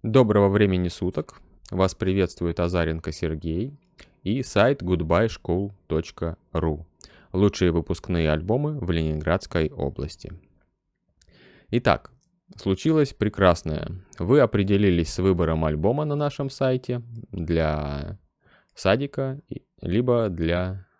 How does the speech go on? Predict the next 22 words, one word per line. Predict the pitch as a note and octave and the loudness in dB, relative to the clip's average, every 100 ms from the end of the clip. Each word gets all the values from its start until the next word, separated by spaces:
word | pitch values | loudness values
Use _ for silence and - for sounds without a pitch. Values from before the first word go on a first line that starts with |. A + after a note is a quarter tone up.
| _ | _
выпускных | - E2+ - - F2 F#2+ F#2+ - | -8 -4 -4 -4 -2 -2 -4 -8
девятых, | D#2+ D#2+ D#2+ E2 D#2+ - | -4 -2 -2 -4 -10 -12
десятых | - E2 - D2+ E2 - | -12 -8 -4 -4 -6 -6
классов. | F2 D2 - - _ _ _ - - - _ _ _ | -2 -2 -4 -16 _ _ _ -20 -20 -20 _ _ _
Мы | A2 C3+ | 0 2
сфотографировались, | - G2+ E2 F2 - B2 D#3 D3+ C#3 C3 - - _ | 2 0 2 2 0 -2 0 0 -2 -4 -8 -20 _
и | G2 | -4
пришло | - F2 F2 G2+ G#2+ | -4 -6 -2 0 2
время | F2 G#2+ A2 E2 | 4 4 4 2
выбрать | E2+ G#2+ A2+ G2+ | 4 4 4 0
фотографии | - F2+ E2 D#2+ E2+ E2+ E2+ | 0 0 0 2 0 2 0
для | D#2+ D#2+ D#2+ | 0 2 2
альбома. | D#2 D2+ D2 D2 - - _ _ _ _ - - - - _ _ _ _ _ _ _ _ _ _ | 0 -2 -6 -6 -10 -16 _ _ _ _ -20 -20 -20 -20 _ _ _ _ _ _ _ _ _ _
Вам | - A#2+ C#3+ | 0 4 4
дали | A2+ G2+ F#2 | 6 6 6
ссылку | E2+ - E2+ G2+ D3 - | 0 0 0 2 -4 -2
для | A2 F#2 | 0 2
перехода | F#2+ F#2 F2+ G2 E2 | 4 2 4 2 2
на | E2 | -2
специальный | D#2+ F#2+ - F2+ D#2 D2 | -2 -4 2 2 2 -2
сайт, | C#2 F2 F#2 F2 - - _ - _ _ - - | -2 0 0 -2 -10 -20 _ -20 _ _ -14 -12
логин | - G2+ F#2+ E2+ D#2+ D#2+ | -2 6 6 6 0 -2